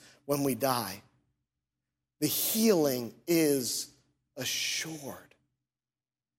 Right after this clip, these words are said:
And you see, Jesus is looking at this man in great need of healing. And that passage of, from Job, uh, it indicates another great truth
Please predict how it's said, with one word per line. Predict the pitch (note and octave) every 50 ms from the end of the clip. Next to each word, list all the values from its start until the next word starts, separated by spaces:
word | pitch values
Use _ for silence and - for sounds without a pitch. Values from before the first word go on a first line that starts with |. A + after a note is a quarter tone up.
| _ _ _ _ _ _ _ _ _ _ _ _ _ _ _ _ _ _ _ _ -
And | D#3 E3 E3+
you | E3
see, | D#3+ - - F#3+ F#3+ F3+ E3
Jesus | C#3 B2 D#3 F#3+ G#3 G3 F3 F3 - -
is | D#3 C3+ C3+
looking | D3 E3+ F3+ E3+ - D#3 D3+ D3 C#3 C#3
at | - D3+ D3 C#3 -
this | D3 C3 - -
man | D3+ E3 E3+ E3+ D#3+ C#3+
in | C#3+ C#3+ C#3
great | A2+ D3+ E3 E3+ E3+ D#3+ -
need | D#3+ D#3+ E3 E3 D#3 D3+ C3+
of | C3 - C3 -
healing. | - - E3+ F3 E3+ C#3 C3 A2+ A#2 A#2 A#2 - _ _ _ _ _ _ _ _ _ _ _ - - - - -
And | F#3+ G3+
that | G3 G3 F#3+ -
passage | E3 F#3 A3 A#3 A3+ - - G#3+ F#3+ F#3 D3 -
of, | - F#3 F3 E3+ E3 C#3+ - - - - - - - _
from | - F3+ F3+ E3+ D#3+
Job, | C3 B2 F#3 G3+ G#3 G3 F#3 D3+ - - - - - - - _ _
uh, | - C#3 C#3 A#2 - -
it | F#3 F#3 F#3 F#3
indicates | G#3+ A3+ A3+ A3+ A3+ - G#3+ G3+ F#3 F3+ -
another | F#3 F3+ G3 A3+ A3+ G#3+ F3+ D3+
great | B2 B2+ D#3 D#3 D3+ C#3+ D3+
truth | - - C#3 C3 B2 A#2+ A2+ - -